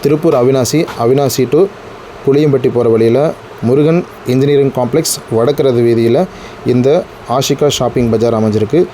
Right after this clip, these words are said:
இங்க வந்து நீங்க வந்து தாராளமா ஷாப்பிங் பண்ணிக்கலாம். இங்க தினமும் வந்து கூட்டம் இருந்துட்டே தான் இருக்கும். நீங்க தாராளமா வரலாம். இரவு பத்து மணி வரைக்கும் வந்து ஸ்-, ஸ்டோர் எப்பவுமே திறந்திருக்கு. அதனால வரவங்க வந்து தாராளமா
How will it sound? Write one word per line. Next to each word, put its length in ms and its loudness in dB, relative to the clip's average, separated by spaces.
இங்க 180 4
வந்து 280 2
நீங்க 220 2
வந்து 240 2
தாராளமா 420 2
ஷாப்பிங் 360 0
பண்ணிக்கலாம். 400 0
இங்க 260 2
தினமும் 460 0
வந்து 260 2
கூட்டம் 420 2
இருந்துட்டே 320 2
தான் 200 4
இருக்கும். 340 0
நீங்க 220 2
தாராளமா 480 2
வரலாம். 320 0
இரவு 300 4
பத்து 260 -2
மணி 240 4
வரைக்கும் 340 2
வந்து 160 2
ஸ்-, 180 -4
ஸ்டோர் 260 2
எப்பவுமே 440 2
திறந்திருக்கு. 460 2
அதனால 360 2
வரவங்க 380 2
வந்து 240 2
தாராளமா 440 0